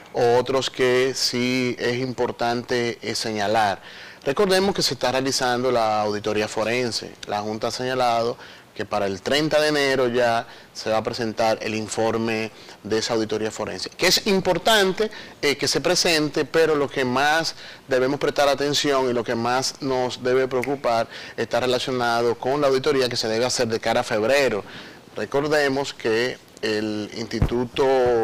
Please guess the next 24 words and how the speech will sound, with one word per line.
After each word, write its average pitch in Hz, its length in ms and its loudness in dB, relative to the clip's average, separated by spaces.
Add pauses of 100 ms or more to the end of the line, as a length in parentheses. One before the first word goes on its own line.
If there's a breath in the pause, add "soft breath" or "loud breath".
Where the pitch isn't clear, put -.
(460 loud breath)
eh, 120 180 -2
Internacional 127 720 0
de 131 60 -2
Sistemas 131 440 -2
Electorales 127 720 0
había 117 360 0
planteado 123 760 0 (420 loud breath)
que 131 220 4
para 110 540 2
la 107 120 -2
primera 113 280 -2
semana 131 300 0
de 135 40 0
enero, 127 280 2
o - 20 0
sea, 113 180 0
para 107 240 0
esta 127 180 -2
semana, 120 560 -2 (380 loud breath)
iba 123 220 0
a - 20 0
informar 123 580 0
su 175 220 0
disposición 151 800 0